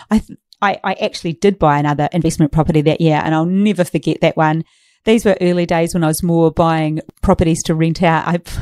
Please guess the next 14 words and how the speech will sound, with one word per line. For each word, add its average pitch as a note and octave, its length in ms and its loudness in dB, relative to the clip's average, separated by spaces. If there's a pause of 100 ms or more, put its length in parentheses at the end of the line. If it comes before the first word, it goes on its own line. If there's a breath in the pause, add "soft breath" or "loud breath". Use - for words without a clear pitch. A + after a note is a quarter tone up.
<laughs> - 20 -6
I F#3+ 60 -2
bought F#3+ 320 0
a F#3 60 0
small, F3 320 0
very A#3+ 240 2
small E3+ 260 -4
property. D#3+ 500 -2 (400 soft breath)
It F3+ 80 4
was G3 120 2
just B3+ 160 -2
a G3 40 0
little F3+ 220 0
two-bedder, F3 600 2